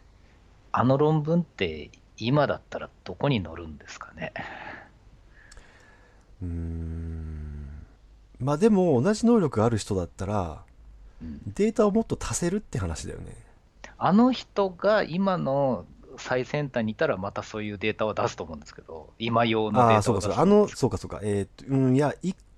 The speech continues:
Speaker 2: 個か二個ぐらいジャーナルのランク落ちるかもね。
Speaker 1: 落ちるんでしょうね。
Speaker 2: うん、落ちると思う。
Speaker 1: あー。
Speaker 2: で、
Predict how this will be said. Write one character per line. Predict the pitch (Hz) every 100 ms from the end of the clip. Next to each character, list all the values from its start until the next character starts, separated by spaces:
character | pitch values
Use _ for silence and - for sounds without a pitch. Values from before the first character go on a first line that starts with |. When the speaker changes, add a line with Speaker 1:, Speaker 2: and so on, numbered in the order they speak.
| _ _
Speaker 2:
個 | - 165
か | - - 127
二 | 113 117
個 | 135
ぐ | 139 139
ら | 95
い | 87 85
ジ | 110
ャ |
ー | 113
ナ | 120
ル | 110 -
の | 110 107
ラ | 107
ン |
ク | 113
落 | 101
ち | 147
る | 120
か | 80
も | -
ね。 | - - _ _ _ - 87
Speaker 1:
落 | 87 -
ち | 175
る | 151
ん | 90
で |
し | -
ょ | - -
う | 101
ね。 | 95 85 90
Speaker 2:
う |
ん、 |
落 | 92
ち | 120
る |
と | 92 82
思 | 80 73
う。 | _ - - - _ -
Speaker 1:
あ | - - - -
ー。 | 110
Speaker 2:
で、 | 123 123